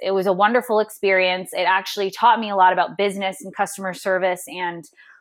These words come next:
a lot of different things. So I, yes, I got a day job, but I found a day job that, that actually I enjoyed, that I was, <laughs> and I was working with a bunch of other performers. So that was a great support system as it was.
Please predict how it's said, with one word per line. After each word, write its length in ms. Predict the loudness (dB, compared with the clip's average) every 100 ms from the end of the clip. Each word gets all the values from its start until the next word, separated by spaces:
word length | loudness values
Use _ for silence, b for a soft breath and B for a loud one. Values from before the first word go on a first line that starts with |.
| b
a 80 | 0
lot 240 | 4 4 4
of 80 |
different 340 | 0 -4 -6 -2
things. 300 | 2 2 2
So 180 | 4 4
I, 140 | 2
yes, 340 | 2 2 2
I 80 | 0
got 180 | 2 0
a 60 | 0
day 280 | -2 -2
job, 320 | 2 2 2 0 _ _ _
but 160 | 2 4
I 140 | 2
found 340 | 0 -2 0 -2
a 60 |
day 240 | -4 -4 -2
job 360 | 2 4 2 -2 -2
that, 280 | 0 0 -4 _ _ _ -4
that 280 | 0 0 -2 -2
actually 800 | -2 -2 -8 -8 -6 -6 -10 -12 _ _ _ _
I 100 | 0
enjoyed, 720 | 0 -2 -2 2 2 0 -4 -6 _ 0
that 120 | 2
I 120 | 2
was, 160 | 0 -8
<laughs> 60 | -8
and 160 | 0
I 120 | 2 2
was 180 | -2
working 340 | 0 0 -2 -6
with 140 | -6 -6
a 40 |
bunch 280 | -4 -4 -4
of 100 | -6
other 300 | -2 0 -2
performers. 720 | -4 -14 -6 -6 -4 -6 -8 -16
So 360 | -6 2 2
that 280 | 4 2 4
was 240 | 0 -2 -6
a 80 | -8
great 380 | -6 -6 -6 -12
support 400 | -12 -8 -8 -10
system 340 | -16 -14 -14
as 140 | -12
it 120 | -12 -2
was. 460 | 2 2 0 -10